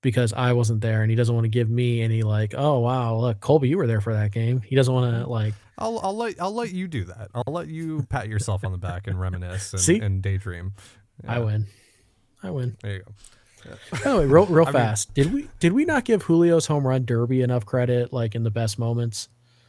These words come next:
Speaker 1: Do we even mention it?
Speaker 2: I think we did mention it,
Speaker 1: I think
Speaker 2: yeah.
Speaker 1: we
Speaker 2: I,
Speaker 1: did,
Speaker 2: I, we
Speaker 1: right?
Speaker 2: did mention, yeah,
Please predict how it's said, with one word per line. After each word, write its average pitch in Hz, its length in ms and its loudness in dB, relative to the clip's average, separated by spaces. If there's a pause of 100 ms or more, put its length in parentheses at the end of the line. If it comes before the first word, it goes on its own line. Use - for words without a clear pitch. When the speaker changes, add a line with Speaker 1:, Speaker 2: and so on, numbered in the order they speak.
(400)
Speaker 1:
Do 131 80 0
we 175 80 2
even 220 180 -2
mention 143 240 -2
it? 170 140 -8 (960)
Speaker 2:
I 131 100 -4
think 220 180 -2
we 156 100 -2
did 127 160 -4
mention 101 340 0
it, - 60 -2
Speaker 1:
I 254 80 2
think - 120 0
Speaker 2:
yeah. 127 60 2
Speaker 1:
we 107 80 2
Speaker 2:
I, 104 40 -4
Speaker 1:
did, 101 240 -2
Speaker 2:
I, 117 40 -2
we 127 140 -6
Speaker 1:
right? 175 100 -2
Speaker 2:
did 190 80 -4
mention, 185 280 -10
yeah, 104 240 -8